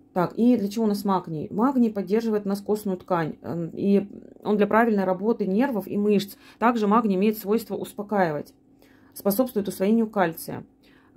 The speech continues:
А, благодаря магнию как раз-таки снижается вот этот вот стрессовый, м, ну, вот, порог. Вот, можно как-то так... Говорят, что когда принимаешь магний, это успокаивает. Я магний отдельно не принимала. Не могу тут сказать.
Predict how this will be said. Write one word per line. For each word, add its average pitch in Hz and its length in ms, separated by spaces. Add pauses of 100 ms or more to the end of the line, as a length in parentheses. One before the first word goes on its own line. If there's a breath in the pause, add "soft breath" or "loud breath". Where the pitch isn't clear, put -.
А, 123 220
благодаря 208 460
магнию 226 440
как - 200
раз-таки 220 420
снижается 202 640
вот 175 140
этот 185 160
вот 180 160
стрессовый, 185 600
м, - 360 (120)
ну, 190 180
вот, - 240 (180)
порог. 185 300
Вот, 139 100 (160)
можно 165 440 (440)
как-то - 220
так... - 260 (240 loud breath)
Говорят, 208 240
что 202 220
когда 185 180
принимаешь 180 400
магний, 220 480 (880 loud breath)
это 214 260
успокаивает. 196 520
Я 202 140
магний 220 420
отдельно 208 380
не 185 200
принимала. 180 680
Не 190 240
могу 185 200
тут - 160
сказать. 220 520